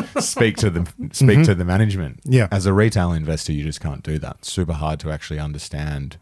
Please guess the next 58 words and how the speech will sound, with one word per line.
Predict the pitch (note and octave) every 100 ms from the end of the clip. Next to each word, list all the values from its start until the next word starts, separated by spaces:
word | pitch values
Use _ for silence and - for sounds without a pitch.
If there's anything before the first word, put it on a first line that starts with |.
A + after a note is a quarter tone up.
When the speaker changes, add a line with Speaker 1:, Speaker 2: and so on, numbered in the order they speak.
| _
Speaker 1:
Mm-hmm. | A2+ E2+ D3+ C#3
Speaker 2:
the | D#2+ E2+
management. | D#2+ D#2 E2 D#2 C#2+ F#2 - _ _ _ -
And | E2 E2+ E2+
so | - E2+
we're | D#2+
gonna | D#2+ E2
try | - D#2+ D#2
and | D#2
speak | - - E2 -
to | D#2+
more | D#2+ D#2
C | - E2 D#2
E | D#2
Os, | D#2+ D#2+ D2+
C | - E2
F | D#2+ -
Os, | D#2+ D#2 -
C | E2+ D#2+
O | D2+
Os, | D2+ D2+ D2+ -
founders, | D#2+ D2+ D2 D2
you | F2
name | D#2 D#2 D#2
it, | E2+ - -
to | F2
actually | E2 - E2
try |
Speaker 1:
It's | A2+
Speaker 2:
and | D#3
Speaker 1:
good, | D#3+
Speaker 2:
get, | B2
Speaker 1:
isn't | C3 B2
it? | F#2
Speaker 2:
yeah, | F#2+
Speaker 1:
It's | D#2+ D3+
really | D#3+ D#3
good | C3+ B2+
experience | A#2 - C#3 C#3 G2+
and | A2+
Speaker 2:
more | F2+ F#2
Speaker 1:
talking | F2+ B2 B2+
Speaker 2:
ex-, |
Speaker 1:
to | -
people, | G#2+ A2 G#2
yeah. | B2
Speaker 2:
yeah, | F2 E2
more | D#2 F2+ A#2+
Speaker 1:
Mm-hmm. | B2+
Speaker 2:
exposure | B2 F2+ F2 F#2 F2+ D#2+
to | D#2 - F2+ F2 E2 D#2+
the | E2
managers | D#2+ D#2+ D#2+ D#2+ -
of | D2
these | D#2 D2+
companies | E2+ D#2+ D#2 D2 -
so | D#2
that | D2 D2+